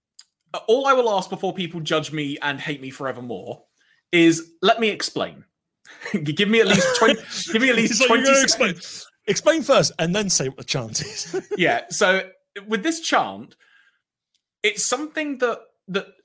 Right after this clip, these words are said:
Speaker 1: so it is a sign of appreciation.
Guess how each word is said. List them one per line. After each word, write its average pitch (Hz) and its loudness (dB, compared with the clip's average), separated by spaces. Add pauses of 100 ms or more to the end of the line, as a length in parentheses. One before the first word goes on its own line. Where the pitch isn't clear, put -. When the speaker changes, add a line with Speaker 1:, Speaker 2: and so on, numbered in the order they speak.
(240)
Speaker 1:
so 143 -2
it 208 0
is 233 -4
a 208 -2
sign 262 0
of 196 -8
appreciation. 123 -6